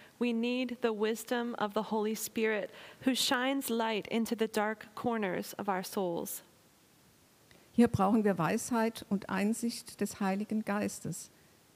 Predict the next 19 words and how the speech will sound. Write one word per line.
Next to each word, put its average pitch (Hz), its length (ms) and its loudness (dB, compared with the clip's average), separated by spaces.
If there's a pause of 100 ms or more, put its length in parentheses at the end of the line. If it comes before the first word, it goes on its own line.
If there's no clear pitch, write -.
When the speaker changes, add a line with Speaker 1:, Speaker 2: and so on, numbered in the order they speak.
(420)
Speaker 2:
der 180 80 2
hell 208 380 2
in 226 140 2
die 208 100 -2
dunklen 254 460 4
Ecken 220 400 0
unserer 208 400 0
Seelen 170 340 -2
scheint. 165 460 -8 (1400)
Speaker 1:
Ever 226 480 0
so 220 480 -2
gently, 220 680 -2 (260)
ever 254 360 2
so 269 320 2
subtly, 277 720 0 (440)
when 240 220 4
we 247 140 2
are 220 200 0
ready, 220 520 -2